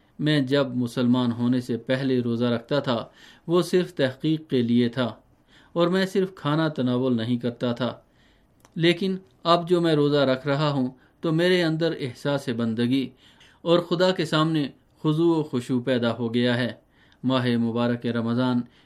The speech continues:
میرے لیے صرف کھانے سے پرہیز ہی نہیں ہے، بلکہ میں اس مقدس مہینے میں دعائیں کرتا ہوں،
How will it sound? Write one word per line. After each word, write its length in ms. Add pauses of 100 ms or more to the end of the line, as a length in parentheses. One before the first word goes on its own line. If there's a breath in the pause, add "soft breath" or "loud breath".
میرے 240
لیے 220
صرف 340
کھانے 340
سے 180
پرہیز 600
ہی 60
نہیں 300
ہے، 160 (420 loud breath)
بلکہ 320
میں 140
اس 180
مقدس 600
مہینے 400
میں 160
دعائیں 360
کرتا 340
ہوں، 220